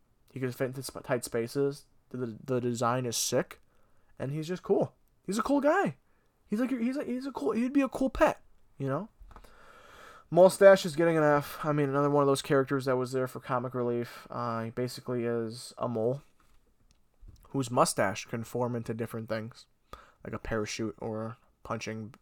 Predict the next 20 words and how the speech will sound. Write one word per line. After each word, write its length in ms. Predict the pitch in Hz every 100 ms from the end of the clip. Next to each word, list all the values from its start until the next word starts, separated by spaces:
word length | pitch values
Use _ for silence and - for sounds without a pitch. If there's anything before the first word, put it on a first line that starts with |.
| _
punching 280 | - 113 110
gloves, 360 | 110 110 117 - -
bo-, 140 | 113
boxing 340 | 113 113 - 117
gloves. 240 | 120 - - - - - - -
Um, 520 | 107 113 113 113 117 - _ _ _ _ _ _ _ _ _ - - - -
Spider 300 | - 151 151
Monkey 240 | 151 147
is 100 | 147
that 180 | 131 123
guy. 180 | 120 117
I'm 140 | 120
giving 200 | 120 117
him 140 | 113 107
an 180 | 107 107 _ _ _ _ -
A. 40 |
Uh, 300 | 107 107 107 123 _ _ _
he's 80 | -
basically 640 | 135 127 - 131 120 120 - _ _ _ _ _ _
Spider-Man 720 | - - 117 123 113 117 139